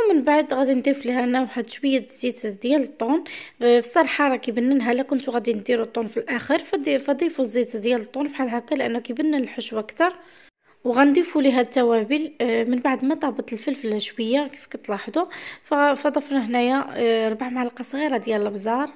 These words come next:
نص معلقه صغيره ديال التحميره، ربع معلقه صغيره ديال، آه، سكنجبير، والمعدنوس تقريبا معلقه كبيره صافي. وغادي نخلطوا جميع المكونات مزيان،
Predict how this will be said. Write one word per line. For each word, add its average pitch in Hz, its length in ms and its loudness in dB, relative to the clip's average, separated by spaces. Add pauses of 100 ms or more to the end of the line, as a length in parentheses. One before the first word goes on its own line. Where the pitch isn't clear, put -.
نص 262 220 -2
معلقه 233 320 -8
صغيره 285 380 -2
ديال 220 180 -2
التحميره، 208 600 -4 (420)
ربع 294 220 0
معلقه 262 360 -2
صغيره 262 580 -4
ديال، 220 420 -2
آه، 208 300 -2
سكنجبير، 262 800 -2 (1900)
والمعدنوس 277 840 2
تقريبا 233 400 -2
معلقه 226 400 -4
كبيره 254 560 0 (840)
صافي. - 260 0
وغادي 311 280 4
نخلطوا 277 420 0
جميع 277 220 2
المكونات 220 760 -2
مزيان، 214 420 -2